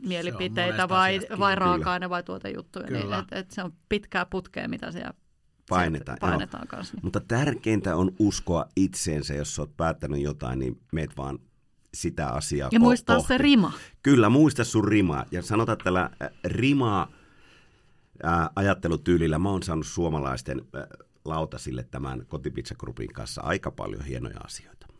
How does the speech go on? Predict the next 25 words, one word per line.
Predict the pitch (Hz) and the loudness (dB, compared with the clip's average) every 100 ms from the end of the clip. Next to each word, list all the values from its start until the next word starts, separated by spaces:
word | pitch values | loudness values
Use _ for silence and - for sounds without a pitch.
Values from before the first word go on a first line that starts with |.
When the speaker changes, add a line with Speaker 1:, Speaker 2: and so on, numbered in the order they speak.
| - 123 | -18 -12
Speaker 1:
Joo, | 117 113 - _ _ | -10 -12 -16 _ _
se | _ 269 | _ -4
Speaker 2:
Olisikohan | 226 202 | -2 -2
Speaker 1:
on. | 208 | -2
Speaker 2:
tähän | 220 208 185 | -2 -2 -4
aika | 175 180 | -6 -6
hyvä | 185 170 175 | -6 -6 -6
lopettaa? | 170 185 - - - _ _ 170 | -8 -12 -16 -20 -20 _ _ -8
Speaker 1:
Joo, | 131 80 | -6 -6
Speaker 3:
Kyllä. | 82 | -4
Speaker 1:
kiitos. | 185 127 - 95 - - - _ | -4 -4 -6 -10 -10 -14 -18 _
Speaker 3:
Kiitoksia | - 151 92 - - | 2 4 2 0 0
Speaker 1:
Suuri | 190 | 4
Speaker 3:
paljon. | - - | 4 4
Speaker 2:
Pidetään | 262 190 165 180 | 4 4 2 4
Speaker 1:
kiitos. | |
Speaker 2:
rima | 247 262 220 196 - _ - | 6 8 8 4 -8 _ -12
Speaker 1:
Rima | 135 175 254 | 0 4 6
Speaker 2:
sopivalla | - 202 170 165 | 6 6 4 0
Speaker 1:
korkealla. | 160 160 | 0 -2
Speaker 2:
tasolla. | 185 165 - - | 0 -4 -6 -6
Speaker 1:
Mä | 185 | -4
lähden | 170 - | 6 8
Speaker 3:
Kyllä, | 110 320 | 8 8
Speaker 1:
nyt | 294 | 6